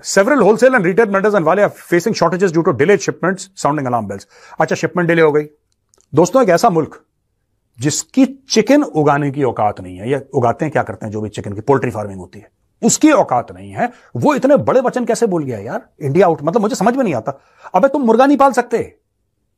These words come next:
तुम मुर्गा नहीं पाल पा रहे, अब मुर्गा नहीं है तो जाहिर सी बात है अंडे भी नहीं होंगे। इनका जो ये इतने अजीब से हैं ये मोहम्मद मोइजू,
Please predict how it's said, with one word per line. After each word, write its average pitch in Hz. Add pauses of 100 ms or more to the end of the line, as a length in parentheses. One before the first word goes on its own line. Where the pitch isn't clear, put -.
(480)
तुम 262
मुर्गा 190
नहीं 269
पाल 247
पा 240
रहे, 226 (840)
अब 160
मुर्गा 190
नहीं 226
है 202
तो 180
जाहिर 156
सी 170
बात 170
है 165
अंडे 175
भी 208
नहीं 202
होंगे। 175 (220)
इनका 190
जो 185
ये 170 (120)
इतने 190 (640)
अजीब 156
से 165
हैं 113
ये 135 (320)
मोहम्मद 143
मोइजू, 135